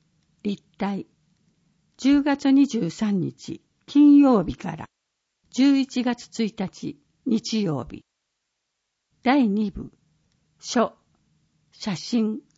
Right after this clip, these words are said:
工芸、デザイン。十一月六日金曜日から、十五日日曜日。第三部、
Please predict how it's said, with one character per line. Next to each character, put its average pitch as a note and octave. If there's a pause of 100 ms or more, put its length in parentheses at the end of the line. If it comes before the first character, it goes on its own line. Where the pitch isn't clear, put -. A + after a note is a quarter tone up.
(300)
工 A#3+
芸、 G#3 (420)
デ A3+
ザ B3
イ A#3+
ン。 F3 (800)
十 C#4+
一 C#4
月 B3+
六 G#3+
日 G3+
金 C4
曜 G#3
日 -
か C#3
ら、 - (640)
十 C#4+
五 F#3+
日 D3 (100)
日 G#3+
曜 D#3
日。 - (1300)
第 A#3
三 A3+
部、 -